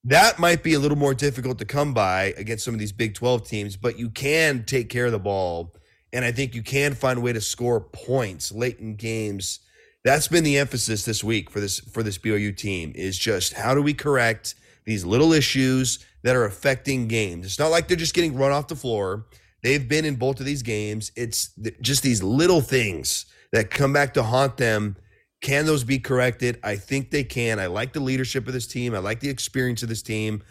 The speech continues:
I think B Y U gets a big win. And, and look, credit to U C F for beating Kansas.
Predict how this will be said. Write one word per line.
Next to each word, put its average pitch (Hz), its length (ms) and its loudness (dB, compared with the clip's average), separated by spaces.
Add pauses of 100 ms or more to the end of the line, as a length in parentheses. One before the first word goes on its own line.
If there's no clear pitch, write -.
(200)
I 101 80 0
think 110 200 0
B 123 120 0
Y 123 80 4
U 117 160 2
gets 117 260 -2
a 104 220 -2
big 131 640 4
win. 104 600 -2 (380)
And, 123 280 -4
and 131 280 -4 (200)
look, 143 300 2
credit 196 260 6
to 196 60 -8
U 165 100 -2
C 143 200 2
F 143 100 2
for 139 100 -8
beating 120 280 -6
Kansas. 123 600 -2